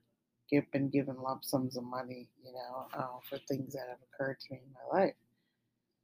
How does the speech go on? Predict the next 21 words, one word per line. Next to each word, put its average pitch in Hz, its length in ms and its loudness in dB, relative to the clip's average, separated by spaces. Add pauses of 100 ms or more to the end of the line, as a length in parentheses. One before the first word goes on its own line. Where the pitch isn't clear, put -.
So - 180 8
this, 185 280 10 (140)
this 185 220 10
isn't 180 320 8
a 160 80 8
joke, 156 380 10
it's 151 240 4
real. 156 520 10
And 160 120 8
a 160 80 8
lot 165 240 12
of 160 80 8
the - 40 -12
people 165 240 8
I 160 60 12
know 160 280 10
here 160 260 10
have 151 340 6
gotten 170 320 12
really 170 280 12
rich - 480 10